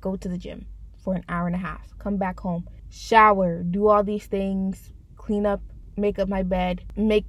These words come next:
breakfast, make coffee, make my tea, and then go to work at eight A M. I can't, like, maybe you can, I cannot, I cannot. I'm not the type to just alter my life. So what I'm gonna do is every single week,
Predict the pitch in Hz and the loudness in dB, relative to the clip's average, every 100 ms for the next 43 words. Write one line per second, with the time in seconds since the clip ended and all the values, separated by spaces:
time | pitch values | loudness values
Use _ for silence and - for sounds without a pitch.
0 | - 196 185 - 185 190 196 196 - 190 | 0 0 0 -2 -4 -2 -4 -4 -4 -4
1 | 196 196 190 185 185 196 196 190 - 202 | -4 -6 -4 -2 -4 -4 -6 -8 -8 -6
2 | 190 190 190 208 202 196 196 190 185 190 | -6 -6 -4 -2 0 0 0 0 -2 -4
3 | 185 180 180 180 180 180 175 208 208 247 | -2 -4 -2 -2 -2 -2 -4 -6 -2 -2
4 | 214 - - 220 208 156 240 233 233 240 | -2 -8 -10 -8 -2 4 4 4 4 4
5 | 294 285 262 285 294 254 233 - 214 - | 4 2 -2 0 0 0 -2 0 0 -2
6 | - 233 240 214 208 214 220 254 - - | -4 0 2 2 2 2 4 2 0 -10
7 | - - 180 185 - 180 180 185 180 175 | -18 -8 -4 -4 -4 -4 -2 -2 -4 -4
8 | - - - 247 262 262 247 247 208 - | -10 -16 2 6 6 6 2 0 -4 -2
9 | 185 - - 196 180 185 196 208 - 202 | -4 -4 -8 -8 -6 -4 0 -2 -2 -4
10 | 185 175 175 175 - - - - - - | -2 -4 -4 -6 -6 -16 -20 -20 -20 -4
11 | 240 240 254 269 277 269 208 202 196 - | 0 2 0 0 -2 -2 -2 -4 -4 -10
12 | - - - - 220 196 220 226 240 240 | -18 -20 -14 -12 -8 -6 -6 -4 -4 -4
13 | 233 226 277 | -6 -8 -12